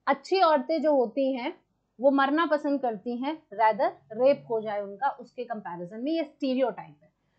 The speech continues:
Reality क्या है कि ये एक patriarchal society की सोच थी और ये बहुत ही गलत belief है कि women को मर जाना चाहिए। ये जो belief है, ये survivor या victim को इसीलिए suicidal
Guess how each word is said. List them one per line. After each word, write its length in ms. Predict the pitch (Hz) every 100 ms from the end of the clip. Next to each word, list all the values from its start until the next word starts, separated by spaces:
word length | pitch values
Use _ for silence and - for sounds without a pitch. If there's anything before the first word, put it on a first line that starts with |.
| _ _ 240
Reality 640 | 269 302 311 339 392 392
क्या 180 | 359 330
है 200 | 320 330
कि 120 | 320
ये 140 | 311
एक 120 | 320 -
patriarchal 640 | 262 - 262 240 247 311
society 520 | 320 294 247 233 269 262
की 120 | 285
सोच 380 | 262 220 240 -
थी 220 | 294 320
और 220 | - 233
ये 80 | 254
बहुत 420 | 202 202 269 277
ही 260 | 302 349 339 _ _ 202
गलत 360 | 262 320 359
belief 440 | 285 294 294 294 294
है 240 | 254 294 _ -
कि 60 | 285
women 380 | 254 277 311 302
को 160 | 302
मर 220 | 262 277
जाना 480 | 285 247 220 233 320 _ _ _ -
चाहिए। 540 | 262 214 208 180 147 _ _ _ _ -
ये 160 | 269 330
जो 100 | 392
belief 400 | 330 311 320 302
है, 120 | 311
ये 80 | 311
survivor 640 | 302 247 233 240 247 311
या 100 | 311
victim 480 | 226 - - 302 285
को 260 | 302 277 285
इसीलिए 500 | 277 370 370 262 269
suicidal 640 | 277 262 240 226 220 269